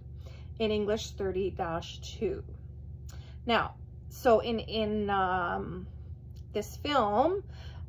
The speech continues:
I mean, y-, you could, you need to choose a, a principal character. So it's probably best to choose Guido,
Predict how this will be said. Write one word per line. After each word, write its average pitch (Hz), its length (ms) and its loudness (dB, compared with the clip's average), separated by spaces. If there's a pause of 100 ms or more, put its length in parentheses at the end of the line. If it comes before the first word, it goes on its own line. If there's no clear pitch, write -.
I 202 120 0
mean, 190 340 0
y-, - 420 -8
you 208 300 -6
could, - 260 -8
you 220 240 0
need 254 220 2
to 294 80 -2
choose 233 340 -2
a, 226 80 2 (220)
a - 80 -2
principal 285 640 -2
character. - 680 -4 (340)
So 214 560 10 (180)
it's - 140 -4
probably 202 540 2
best - 500 -2
to 320 80 -2
choose 262 340 -4
Guido, 208 800 2